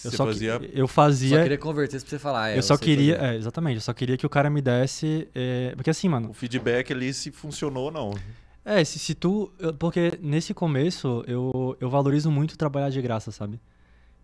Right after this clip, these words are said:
Speaker 1: E pra ter noção, eu trabalhei de graça, mesmo depois de eu, de eu já ter... é, tá
Speaker 3: Resultado.
Speaker 1: faturando ali múltiplos sete dígitos por mês. Mesmo assim, eu trabalhei de graça pra um cara,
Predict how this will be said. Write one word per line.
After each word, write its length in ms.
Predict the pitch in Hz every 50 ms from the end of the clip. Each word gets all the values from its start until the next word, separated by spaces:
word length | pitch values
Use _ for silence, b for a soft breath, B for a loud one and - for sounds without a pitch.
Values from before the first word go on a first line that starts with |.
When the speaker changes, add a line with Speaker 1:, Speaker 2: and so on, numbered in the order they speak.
| _ -
Speaker 1:
E 560 | 120 120 120 120 120 120 123 123 120 120 131 - -
pra 100 | - 139
ter 120 | - 170
noção, 260 | 165 165 156 - 160 165
eu 60 | 160
trabalhei 320 | - 160 147 147 147 151
de 80 | 139 139
graça, 240 | 127 131 135 - 147
mesmo 240 | 143 151 170 202
depois 340 | 190 185 175 - 156 165 165 156
de 60 | 151
eu, 80 | 156
de 140 | 147 120 131
eu 60 | 139
já 160 | 123 131 135 151
ter... 500 | - - - - 135 139 147 147 143 - - -
é, 360 | - 113 117 113 113 113 113
tá 40 | 123 -
Speaker 3:
Resultado. 180 | 107 - 127
Speaker 1:
faturando 400 | - 139 143 143 135 135 143 143
ali 140 | 143 139 143
múltiplos 580 | 139 131 131 139 170 180 - - 160 - - -
sete 260 | - 143 147 - 139
dígitos 420 | 127 131 139 139 143 - 139 131 -
por 280 | - - 147 147 147
mês. 560 | 147 131 127 127 131 117 104 104 - - - - b b b b b b b b
Mesmo 360 | 120 127 143 175 190 190 190
assim, 420 | 180 - - 147 139 143 156 - -
eu 140 | 131 127
trabalhei 320 | - 131 131 131 123 117 123
de 60 | 127 123
graça 200 | 117 117 - 135
pra 80 | - 156
um 20 |
cara, 260 | 170 185 147 104 104